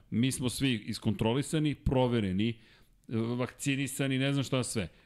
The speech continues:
Dakle, nemamo virus, sedimo i sad, na prvom spratu je medijski centar, vozeći ispod nas, mi ga vidimo kroz prozor,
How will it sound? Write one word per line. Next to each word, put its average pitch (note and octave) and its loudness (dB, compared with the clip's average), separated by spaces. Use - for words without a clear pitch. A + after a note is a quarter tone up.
Dakle, F2+ -2
nemamo B2 2
virus, A2+ -2
sedimo C#3 0
i D#3+ 0
sad, B2 -2
na A2 -2
prvom F#3 0
spratu D#3+ -2
je C3 0
medijski A#2+ -2
centar, G#2+ -2
vozeći C#3 0
ispod F3+ 0
nas, C#3 -2
mi A#2+ 0
ga A2 2
vidimo F3 2
kroz G2+ -6
prozor, D#3+ 2